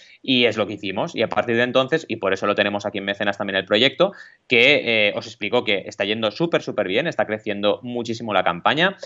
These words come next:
Cuando yo, eh, entré, estaba en el doscientos por cien, en treinta mil euros, y ahora lleva cuarenta y dos mil euros, ¿vale? En apenas una semana, así que ha crecido doce mil euros más,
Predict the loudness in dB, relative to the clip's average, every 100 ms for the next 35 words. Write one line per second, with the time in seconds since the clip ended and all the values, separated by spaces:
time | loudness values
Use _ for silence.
0 | -20 -6 2 2 4 2 4 4 4 2
1 | 2 2 2 2 0 -2 -6 -12 -6 -6
2 | 0 4 4 2 -2 -2 0 -2 -4 -6
3 | -6 -6 -4 -4 -4 -4 -6 -2 -2 0
4 | -2 0 -2 0 0 2 4 4 4 0
5 | 0 -4 -4 -2 -2 -2 -4 -4 -4 -2
6 | -2 -2 -2 -4 -8 -6 -4 -4 -4 -4
7 | -4 -4 -4 -2 0 0 -2 -2 0 0
8 | 2 2 0